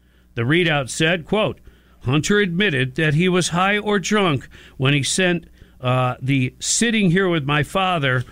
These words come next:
WhatsApp message, sent to the wrong recipient,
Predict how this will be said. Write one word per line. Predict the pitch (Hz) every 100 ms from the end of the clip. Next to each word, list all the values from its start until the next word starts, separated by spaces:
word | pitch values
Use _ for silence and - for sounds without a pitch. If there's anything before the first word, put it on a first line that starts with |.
| -
WhatsApp | - 143 165 - - 147 139 -
message, | 151 196 - - 87 - - - - _ _ _ _
sent | - 170 202 -
to | 190
the | 160
wrong | 123 143 190 262 302 294 - -
recipient, | 262 233 - 294 - 185 101 76 - -